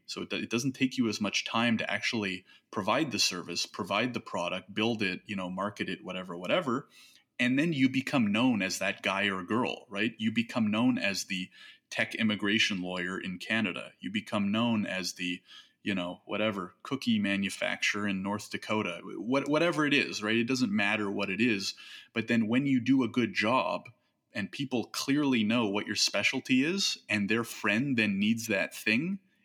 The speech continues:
it's much easier for you to stand out in their head and on paper and on your website and everything like that. So it's very clear that people can kind of find you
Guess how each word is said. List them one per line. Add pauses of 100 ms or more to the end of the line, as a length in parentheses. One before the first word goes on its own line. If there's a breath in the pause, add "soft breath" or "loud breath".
it's
much
easier (260 soft breath)
for
you
to
stand
out
in
their
head (200)
and
on
paper
and
on
your
website
and
everything
like
that.
So
it's
very
clear
that
people
can
kind
of
find
you